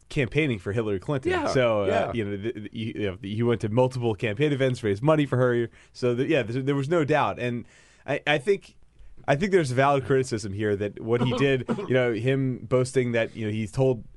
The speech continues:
Speaker 1: Putin to cut it out and then it stopped. It's, it's too little, too late. I, you know, they, they hacked the D N C. They,
Speaker 2: Plus,
Speaker 1: they
Speaker 2: it didn't stop.
Speaker 1: Right.
Speaker 2: Uh,
Speaker 1: I mean, Debbie Wasserman Schultz had to resign on the eve of the convention, which was a huge distraction for Democrats.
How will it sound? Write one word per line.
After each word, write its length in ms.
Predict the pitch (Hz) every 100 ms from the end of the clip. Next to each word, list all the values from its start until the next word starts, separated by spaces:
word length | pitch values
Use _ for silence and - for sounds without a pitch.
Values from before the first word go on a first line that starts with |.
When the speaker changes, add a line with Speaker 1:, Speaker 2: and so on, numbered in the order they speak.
| -
Speaker 1:
Putin 180 | - 139
to 60 | 170
cut 180 | 147 131
it 80 | 120
out 280 | 117 120
and 160 | 107 110
then 120 | 113
it 100 | 104
stopped. 360 | - 143 135 127
It's, 140 | 120
it's 160 | - -
too 200 | - 180
little, 200 | 160 151
too 180 | 139 131
late. 240 | 135 160 92
I, 240 | 107 -
you 100 | 107
know, 60 | 113
they, 300 | 110 113 107 - - - -
they 80 | 117
hacked 220 | 127 135
the 80 | 147
D 180 | 117 123
N 100 | 110
C. 320 | 117 117 127
They, 180 | 110 104
Speaker 2:
Plus, 160 | 110
Speaker 1:
they 100 | 107
Speaker 2:
it 100 | 101
didn't 240 | 101 143 254
stop. 360 | - - 62 - -
Speaker 1:
Right. 300 | 143 214 127
Speaker 2:
Uh, 40 |
Speaker 1:
I 20 | 143
mean, 260 | 147 139 -
Debbie 220 | 123 151
Wasserman 360 | 151 151 151 143
Schultz 260 | 131 127 131
had 100 | 123
to 60 |
resign 480 | 120 110 113 120 123
on 120 | 117
the 220 | 104 101
eve 140 | 117 127
of 180 | 123 107
the 240 | 113 104 85
convention, 760 | 120 104 101 104 120 123 131
which 200 | 90 110
was 140 | 110 101
a 20 |
huge 340 | 95 127 147
distraction 560 | - 127 - 95 95 104
for 140 | 92
Democrats. 600 | 95 92 90 98 95 104